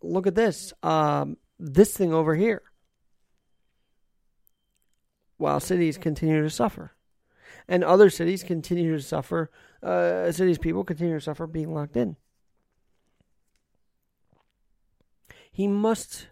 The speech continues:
focus and, and really focus on ending this crisis and let his people do the work. 'Cause to end it gracefully would be beneficial to him. Then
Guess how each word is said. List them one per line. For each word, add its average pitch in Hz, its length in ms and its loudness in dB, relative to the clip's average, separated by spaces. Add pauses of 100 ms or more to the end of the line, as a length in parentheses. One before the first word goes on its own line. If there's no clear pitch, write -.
(140)
focus 160 520 -6
and, 165 280 -6
and 160 420 -10
really 185 320 2
focus 143 500 -6
on 165 180 -8
ending 156 360 -4
this 147 140 -8
crisis - 580 -14 (1040)
and 175 140 -2
let 180 160 0
his 180 180 -2
people 170 640 -8 (640)
do 170 140 -2
the 147 100 -6
work. - 540 -16 (1900)
'Cause 165 180 -8
to - 140 -6
end 226 220 0
it 196 180 -4
gracefully 170 840 -6
would 156 340 0
be 151 120 -4
beneficial 190 640 -2
to 160 120 -12
him. 151 300 -12 (1400)
Then 147 300 -2